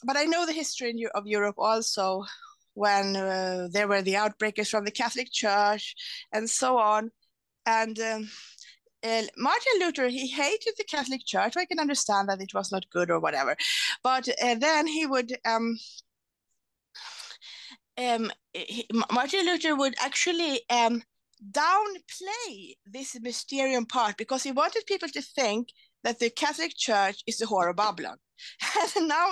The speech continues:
today, cr-, most Protestants say that the Whore of Babylon is the Catholic Church. Something else is that the Catholic Church is infiltrated by Freemasonry. So it's actually, um, it's got some of that, but the Whore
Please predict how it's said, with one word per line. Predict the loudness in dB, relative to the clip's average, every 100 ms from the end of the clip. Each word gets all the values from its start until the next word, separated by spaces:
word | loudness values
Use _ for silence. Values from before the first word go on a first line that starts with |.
| -2
today, | -8 -6 -6 -6 -16 -14
cr-, | -12 -12 -8
most | -2 0 0 -4 -8
Protestants | -6 -6 -6 -6 -4 -2
say | -4 -2
that | -4 -4 -6 -6 -6
the | 0
Whore | 4 4
of | 4
Babylon | 2 2 -2
is | -2
the | -4
Catholic | -4 -4 -6 -12
Church. | -6 -2 -2 -4 -8 -8 -2
Something | 0 2 2 2
else | 2 2 -2
is | -2 -4 -2
that | -4 -4
the |
Catholic | -6 -4 -4
Church | -4 -4
is | -6 -2
infiltrated | 0 0 0 -2 0 0 0 0 -2 _ -6
by | -2 0
Freemasonry. | -2 -4 -2 -2 -2 -4 -2 -2 -2 -4 _ _ _ _ _ _ _ -14 -10 -8
So | -4 2 2 2
it's | 0
actually, | -2 -2 -4 -2 -2 0 -2 -6 -4
um, | 0 2 2 -2
it's | -6 -6 -2
got | 0 0
some | 0 2 2
of | 2
that, | 2 2 -2 -2
but | -2 -2 -12 -18 _ -4
the | -2
Whore | -2 -2 2 4